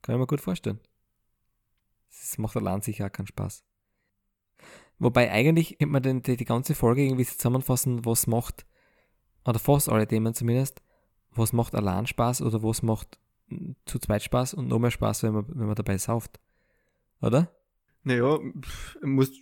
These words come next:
Speaker 2: das musst du wissen, ob's interessant ist, durch ein Mikroskop zu schauen, wenn's
Speaker 1: <laughs>
Speaker 2: was getrunken hast.
Speaker 1: Ja, aber das kann man ja nicht zu zweit machen.
Speaker 2: <laughs> Ja, ja.
Speaker 1: Ja, siehst du, es wird, es wird durch, durch Alkohol trinken nicht interessanter.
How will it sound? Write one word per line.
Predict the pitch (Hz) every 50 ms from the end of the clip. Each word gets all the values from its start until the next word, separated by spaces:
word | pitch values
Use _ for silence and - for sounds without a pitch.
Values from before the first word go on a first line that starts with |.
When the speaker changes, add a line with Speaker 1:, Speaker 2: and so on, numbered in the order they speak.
| - _ -
Speaker 2:
das | - 127 -
musst | 147 131 -
du | 160 170
wissen, | 180 175 - - 156
ob's | 143 135 - - -
interessant | - - 139 127 - 131 - - 123 127 135 -
ist, | 139 131 -
durch | 135 123
ein | 147 135
Mikroskop | 127 - - 131 120 - - 135 131 - -
zu | 156
schauen, | 135 - 127 127 131 135
wenn's | 135 127 127 -
Speaker 1:
<laughs> | 180 175 - - - - -
Speaker 2:
was | 156 131
getrunken | - 151 156 185 202 180 143
hast. | 131 131 131 - -
Speaker 1:
Ja, | 147 151
aber | 156 165
das | 175 175 -
kann | - 196 220
man | 254 220
ja | 165 139
nicht | 135 131 131
zu | 139 127
zweit | - 127 113 110 110
machen. | 120 113 107 104 110 110 -
Speaker 2:
<laughs> | -
Ja, | 185 202 208 - 220 202 202 -
ja. | 180 180 185 - -
Speaker 1:
Ja, | -
siehst | 143 - 254 - -
du, | 151
es | - 156
wird, | 156 156
es | 143 135
wird | - 151 -
durch, | 156 143 - - - - _ -
durch | - 131 143
Alkohol | 113 127 - 170 160
trinken | - 165 165 160 135
nicht | 127 120 135 - -
interessanter. | 175 160 175 175 - 196 175 147 - - 113